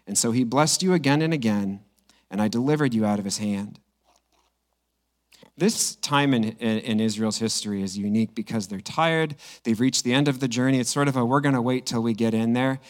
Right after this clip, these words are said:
and they don't get to wait. They park too close to the area they're going to attack, and it's like kicking the bee's hive,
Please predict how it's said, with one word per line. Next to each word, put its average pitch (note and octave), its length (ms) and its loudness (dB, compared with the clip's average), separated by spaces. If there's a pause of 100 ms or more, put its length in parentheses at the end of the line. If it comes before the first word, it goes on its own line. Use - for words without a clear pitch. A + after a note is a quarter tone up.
(140)
and A#2 140 0
they C3+ 80 2
don't D#3 200 0
get F3 160 -2
to D3 120 -2
wait. G2 320 -6 (460)
They A#2+ 80 2
park F3+ 320 2
too G3 180 0
close E3 400 0
to D#3 100 -4
the D3 120 0
area C3+ 360 2
they're C3 140 2
going B2 300 0
to A#2+ 80 2
attack, C#3 500 2
and A#2 80 0
it's A2 140 -2
like G#2 160 0
kicking F#3 300 0
the D#3+ 100 2
bee's B2+ 280 2
hive, A#2 400 2